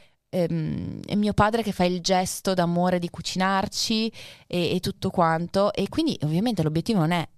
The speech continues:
chi se ne frega di cosa mangio la domenica, però ti trasmette calore, senso di famiglia e anche valori. Un'altra cosa che faccio è andare ai mercatini dell'usato, perché a me piace questa cosa. Ehm,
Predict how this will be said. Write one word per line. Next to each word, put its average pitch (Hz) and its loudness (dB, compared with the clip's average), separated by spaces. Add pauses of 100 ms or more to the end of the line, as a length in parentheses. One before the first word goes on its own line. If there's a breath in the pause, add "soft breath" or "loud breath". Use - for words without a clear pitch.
(100)
chi - -12
se - -4
ne 165 0
frega 175 -2
di 147 -2
cosa 151 -2
mangio 147 0
la 151 2
domenica, 147 0
però 214 4
ti 240 -4
trasmette 175 -2 (720 loud breath)
calore, 208 2
senso 185 -4
di 196 -4
famiglia 208 -2
e 180 -2
anche 165 -2
valori. 156 0
Un'altra 180 0
cosa 190 -2
che 220 -2
faccio 180 -2
è 170 0 (320 loud breath)
andare 180 2
ai 196 0
mercatini 180 -2
dell'usato, 170 0
perché 156 -2
a 196 2
me 240 -2
piace 190 -2
questa 160 -6
cosa. 156 0 (500 soft breath)
Ehm, 165 -4